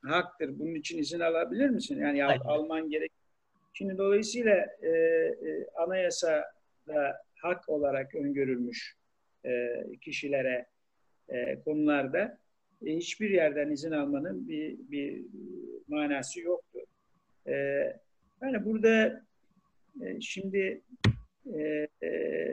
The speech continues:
Speaker 1: ben tabii bunu çok yadırgadım. Çok üzüldüm.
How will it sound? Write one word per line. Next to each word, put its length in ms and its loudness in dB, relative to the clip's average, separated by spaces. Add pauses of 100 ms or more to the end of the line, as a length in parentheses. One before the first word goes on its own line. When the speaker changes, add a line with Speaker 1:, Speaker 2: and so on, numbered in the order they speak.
(460)
Speaker 1:
ben 200 0
tabii 220 2
bunu 180 0
çok 240 2
yadırgadım. 680 0 (500)
Çok 340 0
üzüldüm. 800 6